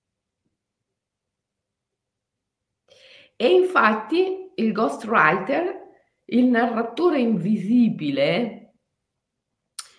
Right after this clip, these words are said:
che è sempre un complesso di valori, può essere o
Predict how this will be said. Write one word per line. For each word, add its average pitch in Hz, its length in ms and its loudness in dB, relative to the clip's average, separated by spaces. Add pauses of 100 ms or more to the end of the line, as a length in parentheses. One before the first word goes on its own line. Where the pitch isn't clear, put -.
(120)
che 220 140 2
è 226 80 4
sempre 370 360 0
un 220 140 0
complesso 214 760 -2
di 190 160 -4
valori, 165 880 -2 (340)
può 339 240 4
essere - 960 -2 (520)
o 392 360 4